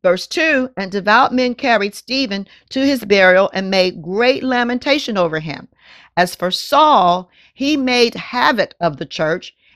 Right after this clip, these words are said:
entering every house and dragging off men and women, committing them to prison. Therefore," verse four, "therefore those who were scattered went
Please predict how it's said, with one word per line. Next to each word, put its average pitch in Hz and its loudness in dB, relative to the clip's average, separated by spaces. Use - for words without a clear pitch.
entering 190 -4
every 160 2
house 277 2
and 180 -8
dragging 160 0
off 156 -4
men 160 -4
and 151 -6
women, 285 2
committing 208 2
them 202 -2
to - -10
prison. 180 -2
Therefore," 220 2
verse 175 -4
four, 208 -2
"therefore 220 2
those 220 0
who 247 -6
were 190 -4
scattered 196 -2
went 214 -6